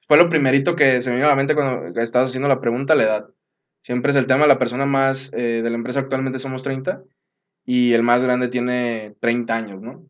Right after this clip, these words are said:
Entonces, sí, la edad es un tema que, que siempre ha sido un, un reto. No lo voy a decir que es un obstáculo porque creo que es una oportunidad.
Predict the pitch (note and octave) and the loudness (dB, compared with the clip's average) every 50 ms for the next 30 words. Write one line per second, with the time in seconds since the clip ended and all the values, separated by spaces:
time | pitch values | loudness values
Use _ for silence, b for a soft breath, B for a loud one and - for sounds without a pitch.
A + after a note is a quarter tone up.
0 | _ - A#2+ A#2+ A#2+ B2+ B2+ B2+ B2+ C3+ C3 B2 A#2+ A#2 A#2 A#2+ B2 B2 A#2+ C3 | _ -12 -10 -4 -2 -2 -2 -2 0 0 2 2 4 4 4 4 2 2 -2 -4
1 | C3 A#2+ - B2 B2+ B2+ B2+ B2+ - B2 A2+ G#2 G#2 G2+ G2+ - _ _ _ _ | -6 -6 -4 -4 -4 -4 -4 -6 -4 -6 -6 -6 -6 -10 -14 -18 _ _ _ _
2 | _ _ _ _ _ _ _ _ _ _ - B2 A#2 - B2+ A#2+ A#2+ C3 B2+ B2+ | _ _ _ _ _ _ _ _ _ _ -6 -4 -2 -2 0 0 0 0 0 0
3 | - B2+ B2+ B2+ B2+ B2+ B2+ - - C3 C3+ C3+ C#3 C#3+ C#3+ C#3+ - G3+ - - | 0 0 0 0 0 -2 -4 -4 -2 -2 0 4 4 4 4 2 0 -6 -8 -10
4 | - _ _ - B2+ C3 C3 C3+ C3+ B2+ C3+ C3 C3+ C#3 C3+ C3+ C3+ B2+ - C3 | -16 _ _ -4 -2 2 2 2 2 2 0 -2 -4 -4 -4 -6 -6 -4 -4 -4
5 | B2+ - C#3+ D3 C#3+ B2+ A#2+ A#2+ A2+ - A#2+ A#2 A2 - C3 B2 A#2+ A#2 A2+ A#2 | -2 -2 -4 -4 -4 -6 -6 -6 -6 -6 -6 -6 -6 -2 0 0 0 0 0 -2
6 | C3+ C3 B2 B2 A#2 A#2 - A#2 A2+ A2 A2+ B2+ E3+ E3+ - | -4 -6 -4 -4 -6 -8 -6 -8 -8 -2 -2 -2 -2 -2 -6